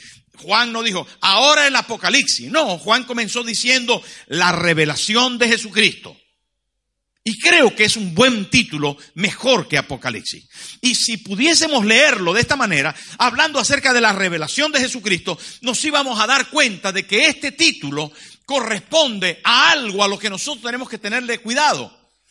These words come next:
prestarle atención, empeñarnos en leer, en conocer. Y, por cierto, no estar atentos a lo que dice la, eh, web, la,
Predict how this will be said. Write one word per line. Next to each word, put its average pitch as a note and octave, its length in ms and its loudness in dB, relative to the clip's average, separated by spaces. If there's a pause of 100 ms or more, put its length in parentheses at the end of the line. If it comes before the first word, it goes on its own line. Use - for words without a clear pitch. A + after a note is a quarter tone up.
(160)
prestarle A3 500 -2
atención, A#3+ 680 0 (1040)
empeñarnos B3 1000 0
en G#3 120 -4
leer, G#3 720 0 (220)
en B3+ 160 -2
conocer. A#3 800 -2 (500)
Y, D#4 300 -4
por B3+ 240 -6
cierto, F#3+ 640 -2 (260)
no D4 240 -4
estar B3 300 0
atentos B3 580 -2
a G#3 60 0
lo G3 120 -10
que F3+ 140 -6
dice A#3+ 560 -4
la, G#3+ 640 -2 (480)
eh, F#3 220 0
web, F#3 340 0 (840)
la, F#3 460 -4